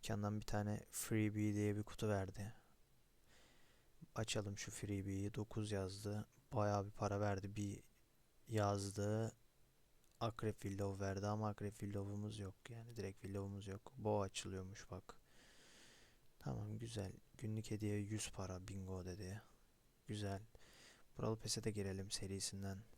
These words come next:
Steampunk se-, şeyleri var. Kaynak anahtarı dedi. Anladım. Kasadaki ödülleri alabilirsin diyor.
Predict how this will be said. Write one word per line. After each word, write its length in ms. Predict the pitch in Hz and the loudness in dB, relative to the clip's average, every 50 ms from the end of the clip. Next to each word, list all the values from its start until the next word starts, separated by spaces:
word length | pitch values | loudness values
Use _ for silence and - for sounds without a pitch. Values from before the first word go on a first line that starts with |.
| - - - - - - - - - - - - - - - - - - | -20 -20 -20 -20 -20 -20 -20 -20 -20 -20 -20 -20 -20 -20 -20 -18 -6 0
Steampunk 580 | - - - - 113 107 104 110 107 107 107 | 0 0 2 2 0 0 2 2 2 2 0
se-, 340 | - - - 104 101 - - - - - - - - | -2 -4 -4 -6 -8 -10 -14 -18 -20 -20 -20 -16 -10
şeyleri 480 | - - - 101 95 95 95 95 95 | -8 -6 -4 -4 -4 -2 -4 -4 -4
var. 300 | 95 95 95 - - - - | -4 -6 -6 -8 -10 -10 -8
Kaynak 360 | - - 107 101 101 101 - 101 | -4 -2 0 0 0 -2 -2 -4
anahtarı 420 | 98 98 98 - - 95 95 90 | -6 -6 -6 -6 -6 -4 -4 -4
dedi. 320 | 95 92 92 - 95 107 - - - - - - - - - - - - - - - - - - - | -4 -4 -4 -4 -6 -8 -8 -14 -20 -20 -20 -20 -20 -20 -20 -20 -20 -20 -20 -20 -20 -20 -20 -12 -6
Anladım. 560 | - - 104 98 98 95 95 90 95 98 104 - - - - - - - - - - _ - - - - - - - - - - - - - - - - - - - - - - - - - | -4 -4 -2 -2 -2 -4 -2 -2 -4 -4 -6 -8 -12 -18 -20 -20 -20 -20 -20 -20 -20 _ -20 -20 -20 -20 -20 -20 -20 -20 -20 -20 -20 -20 -20 -20 -20 -20 -20 -20 -20 -20 -20 -20 -20 -12 -8
Kasadaki 440 | - - - - 120 107 104 104 - | -6 -4 0 2 2 2 2 2 0
ödülleri 340 | 107 104 107 104 104 107 107 | 0 0 2 2 4 4 4
alabilirsin 640 | 104 104 104 101 98 98 101 - - - 98 95 | 4 4 4 2 0 -2 -2 -4 -4 -4 -6 -6
diyor. 200 | 92 95 95 98 | -6 -4 -4 -6